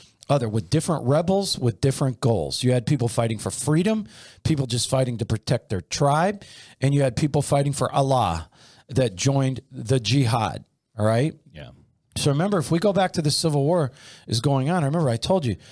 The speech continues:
Speaker 1: in two thousand eighteen, down in the Golan Heights, the Syrian army wins back the territory with the help of the Russian Air Force. And interestingly enough, the Shiite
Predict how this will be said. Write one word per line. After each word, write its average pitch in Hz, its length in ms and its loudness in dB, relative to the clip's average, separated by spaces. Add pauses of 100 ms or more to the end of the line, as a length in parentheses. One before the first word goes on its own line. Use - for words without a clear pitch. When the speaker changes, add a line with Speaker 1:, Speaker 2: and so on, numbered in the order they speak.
(300)
Speaker 1:
in 123 120 0
two - 140 0
thousand 143 340 2
eighteen, 147 560 0 (360)
down 139 180 2
in 143 80 0
the 135 80 0
Golan 143 320 2
Heights, 151 420 -2 (220)
the 123 120 -2
Syrian 175 600 0
army 170 640 0 (420)
wins 170 560 0
back 190 380 0
the 180 100 0
territory 135 840 -2
with 139 200 0
the 123 100 0
help 156 280 2
of 175 80 2
the 147 80 2
Russian 156 440 0
Air 190 200 0
Force. 123 500 -2 (540)
And 139 220 0
interestingly 170 720 0
enough, 180 280 0 (100)
the 120 180 0
Shiite 180 680 0